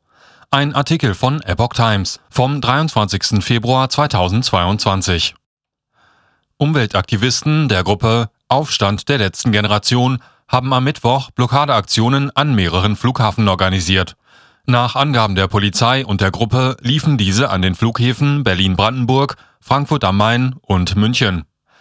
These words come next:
Laut Polizei gab es aber keine größeren Beeinträchtigungen. Am Frankfurter Flughafen klebte sich nach Angaben der Beamten ein Aktivist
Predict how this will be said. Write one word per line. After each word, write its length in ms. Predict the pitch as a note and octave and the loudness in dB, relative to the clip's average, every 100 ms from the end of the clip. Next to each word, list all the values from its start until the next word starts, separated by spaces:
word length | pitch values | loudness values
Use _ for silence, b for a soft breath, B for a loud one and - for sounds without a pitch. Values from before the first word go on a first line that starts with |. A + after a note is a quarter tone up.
| b b | b b
Laut 280 | A2+ A#2 - | 0 0 0
Polizei 500 | B2+ B2 C#3 C#3 D3+ | -2 0 0 0 2
gab 240 | G#2 - | 0 0
es 120 | A2 | 0
aber 180 | A2 B2 | 0 0
keine 300 | - B2 C#3 | 0 0 0
größeren 460 | A2+ F#2 - G2 G2+ | 0 0 0 0 2
Beeinträchtigungen. 880 | G#2+ G#2+ A#2 A2+ - G2+ F#2+ F2 E2 _ _ b b b b | 2 0 0 -2 -2 0 0 0 -2 _ _ b b b b
Am 240 | A2 A2 | -2 0
Frankfurter 460 | G2+ B2+ C3+ G#2+ F#2+ | 0 -2 0 0 0
Flughafen 680 | A2+ A2 A#2+ A#2+ C3+ C3 B2+ - | 0 0 2 2 0 -2 -2 -2
klebte 360 | C#3 D3+ D3+ | -2 0 0
sich 200 | G#2+ F2+ | 0 0
nach 160 | G2+ A2 | 0 0
Angaben 440 | A#2+ A#2+ A2+ G2 | 0 2 2 0
der 140 | G#2 G#2+ | 0 2
Beamten 580 | A#2 C3 - A#2 D3 | 0 0 0 0 0
ein 260 | - F#2+ F#2+ | 0 0 0
Aktivist 600 | G2 F#2+ G#2 A#2+ B2 | -2 0 0 0 -2